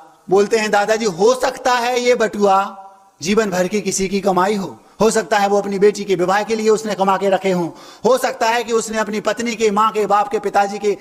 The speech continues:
इलाज के लिए ये पैसे इकट्ठे किए हों, हो सकता है कि उसने किसी गरीबों को, अ,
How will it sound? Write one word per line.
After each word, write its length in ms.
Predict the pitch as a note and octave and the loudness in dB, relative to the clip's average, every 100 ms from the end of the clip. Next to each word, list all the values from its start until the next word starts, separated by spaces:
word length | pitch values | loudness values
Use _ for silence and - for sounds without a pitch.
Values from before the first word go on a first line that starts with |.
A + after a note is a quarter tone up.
| - - | -8 -2
इलाज 380 | G3+ G#3 B3 A#3+ | 2 2 0 0
के 120 | D#4 | 0
लिए 180 | D#4 D#4 | 2 2
ये 80 | |
पैसे 260 | C#4 A#3+ G#3+ | 2 0 -2
इकट्ठे 320 | G#3+ G#3 G#3+ | -2 0 0
किए 200 | F3+ F#3+ | 0 0
हों, 220 | F3+ F3 - - - | 2 0 -4 -10 -2
हो 100 | F#3 | -2
सकता 280 | F#3 E3 F3+ | -2 -4 -2
है 160 | F3+ | -2
कि 100 | E3+ | -2
उसने 240 | E3 - E3+ | -6 -6 -8
किसी 220 | D#3+ F3 | -6 -2
गरीबों 360 | D#3+ E3 F3 F3 | 2 2 2 2
को, 220 | F3+ | 2
अ, 80 | E3+ | 0